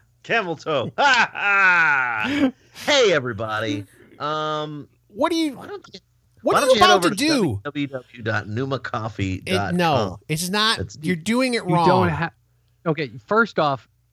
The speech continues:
Speaker 3: <laughs> I know you're in Texas, but you don't have to sound like you're in Texas. Okay, y'all, go to W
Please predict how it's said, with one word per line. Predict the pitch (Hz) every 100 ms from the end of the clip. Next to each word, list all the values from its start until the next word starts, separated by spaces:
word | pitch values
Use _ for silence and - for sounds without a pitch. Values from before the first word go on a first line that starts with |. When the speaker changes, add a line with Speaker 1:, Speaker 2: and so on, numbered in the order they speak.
| -
Speaker 3:
<laughs> | - - - _ _ _ - -
I | 151
know | 165 175 208
you're | 190 156
in | 170 170 190
Texas, | 208 208 226 226 226 - _ _ _ _
but | 151
you | 156
don't | 208 202
have | 196
to | 160
sound | - - 170 196
like | 208 202
you're | 214
in | 208
Texas. | 202 208 - - _ - -
Okay, | 254 302 294
y'all, | 269 262 269 - _ -
go | 226
to | 180
W | 135 175 254 269 302 302